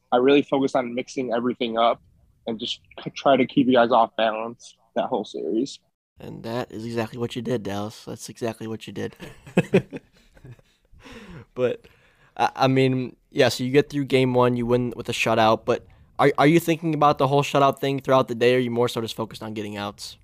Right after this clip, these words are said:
Speaker 1: Um, I w-, yeah, it was definitely in the back of my mind. You know, people are talking, "Oh my God, he's got ten innings, no, no hits, no runs." And then obviously Caden got the first hit, so I was like, "All right, whatever. Now I just gotta keep throwing strikes." And yeah, it definitely,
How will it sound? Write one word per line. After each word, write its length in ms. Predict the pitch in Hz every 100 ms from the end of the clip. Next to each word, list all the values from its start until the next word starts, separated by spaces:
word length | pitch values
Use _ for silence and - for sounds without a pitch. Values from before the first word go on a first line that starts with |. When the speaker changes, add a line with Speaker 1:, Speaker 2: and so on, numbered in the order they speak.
| _ _ _ _ _ _ _ _ _ _ _ _ -
Speaker 1:
Um, 340 | 151 160 170 151
I 60 | 165
w-, 180 | 202 -
yeah, 220 | 165 143
it 140 | 143
was 100 | 185
definitely 260 | 156 208 202
in 40 | 165
the 60 |
back 180 | 135 139
of 60 | 143
my 120 | 131
mind. 400 | 127 127 131 131
You 80 | 135
know, 320 | 135 135 127 -
people 200 | 143 143
are 80 |
talking, 400 | 135 139 131 139 139
"Oh 80 |
my 140 | 147 143
God, 160 | 143 139
he's 100 | 131
got 180 | 135 -
ten 200 | 143 139
innings, 360 | 135 131 120
no, 320 | 127 131 139 135
no 200 | 131 135
hits, 260 | 143 -
no 160 | 139 131
runs." 340 | 127 131 123
And 100 | 123
then 100 | 127 - _ _
obviously 560 | 135 147 143 - 131 123 -
Caden 300 | 143 139 131
got 160 | 127 120
the 100 | -
first 240 | 127 113 -
hit, 240 | 127 -
so 100 | 131
I 20 |
was 80 | 117
like, 140 | 120
"All 180 | 117 117
right, 100 | 120
whatever. 320 | 117 123 113 120
Now 120 | 123
I 40 |
just 140 | 123 -
gotta 160 | 131 -
keep 140 | 131
throwing 240 | 139 135 127
strikes." 560 | - 131 127 123 -
And 180 | 120 113 - _ _ _ -
yeah, 160 | 151 170
it 80 |
definitely, 380 | 202 190 180 156